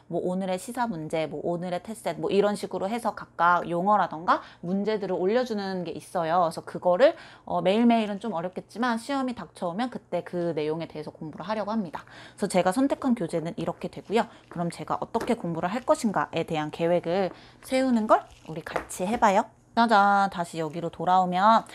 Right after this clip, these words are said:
자, 일단 제가 영상을 찍고 있는 건 오늘이고요. 이거는 그냥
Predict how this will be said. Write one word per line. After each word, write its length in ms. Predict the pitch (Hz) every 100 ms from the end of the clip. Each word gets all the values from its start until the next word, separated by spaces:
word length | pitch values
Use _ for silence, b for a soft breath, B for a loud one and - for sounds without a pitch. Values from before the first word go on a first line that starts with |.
| B
자, 240 | - 175 175
일단 440 | 185 - 190 190
제가 240 | 185 175 175
영상을 400 | 165 180 202 208
찍고 260 | 262 -
있는 220 | 285 262 233
건 200 | 220 -
오늘이고요. 760 | 170 202 196 156 160 190 160 - _ _ _ _ _ b b -
이거는 420 | 190 214 208 196
그냥 500 | 185 175 170 175